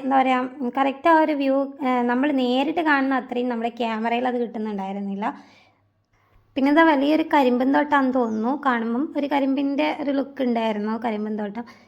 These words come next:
just അവിടെ ഒന്ന് നിർത്തി ആ ഒരു വ്യൂ ഒക്കെ ഒന്ന് ആസ്വദിച്ച് നമ്മൾ കുറേ വീഡിയോസും ഫോട്ടോസും ഒക്കെ എടുത്തതിന് ശേഷം നല്ല നല്ല സ്പോട്ടുകൾ ഇതുപോലെ കാണുമ്പോൾ നമ്മളവിടെ ചവിട്ടും കേട്ടോ,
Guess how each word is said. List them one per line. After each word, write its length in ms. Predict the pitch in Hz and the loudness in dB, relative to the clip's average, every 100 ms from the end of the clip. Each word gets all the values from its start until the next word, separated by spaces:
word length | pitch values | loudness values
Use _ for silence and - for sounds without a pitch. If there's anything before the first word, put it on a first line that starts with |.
| - | -6
just 280 | 254 254 302 | -6 -2 2
അവിടെ 220 | 277 269 | 2 2
ഒന്ന് 320 | 269 269 277 | 2 2 0
നിർത്തി 400 | 247 233 - 240 269 - - - | 0 -4 -6 -6 -6 -8 -20 -2
ആ 160 | 247 247 | 2 4
ഒരു 120 | 262 | 4
വ്യൂ 320 | 247 247 240 | 4 4 4
ഒക്കെ 200 | 240 240 | 2 0
ഒന്ന് 260 | 262 240 233 | -2 0 -2
ആസ്വദിച്ച് 640 | 220 214 226 202 220 226 | -2 -4 -6 -6 -6 -2
നമ്മൾ 320 | 247 233 214 220 | -2 -2 -4 -2
കുറേ 200 | 220 220 | -2 -2
വീഡിയോസും 560 | 220 214 214 208 247 | -2 -4 -6 -6 -6
ഫോട്ടോസും 460 | 254 247 247 233 233 | -4 -4 -4 -6 -8
ഒക്കെ 220 | 226 247 | -4 -4
എടുത്തതിന് 420 | 226 208 226 226 | -4 -4 -4 -4
ശേഷം 600 | 233 233 208 202 247 302 - - _ - | -4 -6 -6 -8 -6 -6 -8 -20 _ -2
നല്ല 160 | 330 | 2
നല്ല 300 | 320 339 339 349 359 - | 2 2 4 4 2 -2
സ്പോട്ടുകൾ 540 | 254 - 285 269 285 285 | -14 -2 -2 0 0 0
ഇതുപോലെ 280 | 277 269 269 | 2 0 2
കാണുമ്പോൾ 220 | 262 247 | 0 0
നമ്മളവിടെ 320 | 247 233 226 220 | -2 -2 -2 -2
ചവിട്ടും 360 | 226 202 196 | -4 -4 -8
കേട്ടോ, 220 | 190 190 | -8 -8